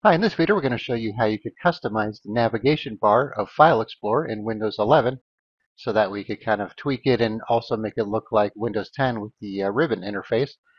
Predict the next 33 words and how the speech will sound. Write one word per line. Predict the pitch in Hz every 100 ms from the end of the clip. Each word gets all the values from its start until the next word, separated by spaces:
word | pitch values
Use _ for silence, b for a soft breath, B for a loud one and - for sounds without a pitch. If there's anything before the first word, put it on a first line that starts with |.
| b b -
All |
right, | 139
so | 120 131
here | 117 151
is | 151 143
our | 120 -
default | 139 - 135 123 131 _ _ _ _ -
configuration | 131 139 113 113 110 117
right | 110 104
here. | 151 143 143 _ _ _
So | - 110
we | 101
have | 95 104 98
our | 101 98 92 - _ _
options | 120 110 - 98
here | 120 110
for | -
cut, | 90 - 104 -
copy, | 110 110 -
paste, | 131 123 117 -
and | 95
so | - 135
on. | 127 127 123 _ _ _ _
We | -
have | 95 95
our | 92
backwards | - 113 107 107 98
and | 92
forward | - 147 131 123
and | 113
up | 120 120
and | 113
refresh, | 101 - 156 143 139 - -